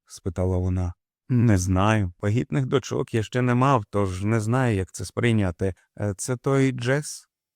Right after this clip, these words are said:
Вона кивнула. «Сказала йому?» Ще кивок. «Що відповів?» Сказав, що одружиться зі мною або заплатить за аборт.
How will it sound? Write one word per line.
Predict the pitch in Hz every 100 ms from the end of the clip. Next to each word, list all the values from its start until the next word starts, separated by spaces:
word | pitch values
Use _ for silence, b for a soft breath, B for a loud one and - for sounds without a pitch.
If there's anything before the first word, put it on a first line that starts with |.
| _
Вона | - 98 127
кивнула. | - 101 90 90 95 - _ _ _
«Сказала | - - 120 123 143 147
йому?» | 107 85 85 _ _ _ _ _ _ _ _
Ще | - - 90
кивок. | - 87 95 - _ _ _ _ _ _ _ _
«Що | - - 120
відповів?» | 135 - 98 92 101 117 123 _ _ _ _ _ _ _ -
Сказав, | - 165 170 208
що | - 113
одружиться | 104 117 139 131 - 110
зі | 113
мною | 113 113 104 101 -
або | 131 185
заплатить | 139 95 131 151 92 -
за | 92
аборт. | 92 107 120